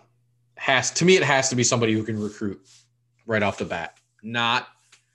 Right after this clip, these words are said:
Speaker 2: be
Speaker 1: somebody
Speaker 2: an
Speaker 1: who
Speaker 2: N F L assistant. Can't
Speaker 1: Yeah,
Speaker 2: be
Speaker 1: yep. Even that even goes for, I,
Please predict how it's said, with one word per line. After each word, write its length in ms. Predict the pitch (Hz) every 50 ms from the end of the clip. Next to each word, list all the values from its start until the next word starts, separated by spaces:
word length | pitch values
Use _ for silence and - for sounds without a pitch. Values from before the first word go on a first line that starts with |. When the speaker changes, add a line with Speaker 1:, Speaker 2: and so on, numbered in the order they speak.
| _ _ _
Speaker 2:
be 220 | - - - 135
Speaker 1:
somebody 200 | 143 127 120 160
Speaker 2:
an 60 | 151
Speaker 1:
who 60 | 147 143
Speaker 2:
N 80 | 143
F 160 | 147 107 107
L 200 | 156 139 135 139
assistant. 640 | 139 131 - - 127 120 - - 131 123 120 120 -
Can't 120 | _ _
Speaker 1:
Yeah, 540 | 123 123 127 127 120 117 107 104 101 95 95
Speaker 2:
be 80 | 101 104
Speaker 1:
yep. 300 | 110 110 110 107 - - - - - _ -
Even 280 | 160 185 202 170 143
that 160 | 147 170 202 220
even 220 | 208 180 165 135
goes 280 | 131 143 143 139 131 -
for, 240 | - 135 123 110
I, 160 | 107 113 131